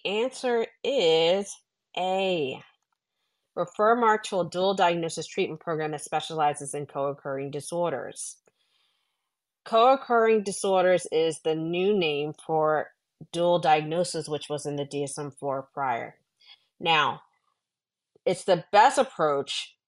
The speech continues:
because not only does he have substance use disorder, he has depression, hence co-occurring disorders, and he needs to be in a program that specializes in just that.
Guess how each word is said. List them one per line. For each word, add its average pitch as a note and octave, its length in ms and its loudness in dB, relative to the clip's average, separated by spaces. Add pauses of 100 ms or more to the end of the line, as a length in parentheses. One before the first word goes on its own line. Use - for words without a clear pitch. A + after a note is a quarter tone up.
(140)
because E3+ 380 -2
not F3 240 2
only F#3 240 2
does E3+ 180 2
he E3+ 80 -2
have D#3 200 4
substance C4+ 460 2
use B3+ 140 -2
disorder, A3+ 380 2
he F3+ 100 0
has E3+ 200 -2
depression, G#3 680 -4 (100)
hence F#3+ 420 -8
co-occurring F#3 540 -2
disorders, F3 600 0 (840)
and F#3 460 4 (1160)
he G#3+ 220 0
needs G#3+ 260 2
to C#4+ 80 -2
be B3 120 4
in G#3+ 60 6
a G3 40 -4
program F#3 380 2
that D#3+ 140 2
specializes C#3+ 880 0 (100)
in D#3 320 -2
just - 400 -6
that. D3+ 320 4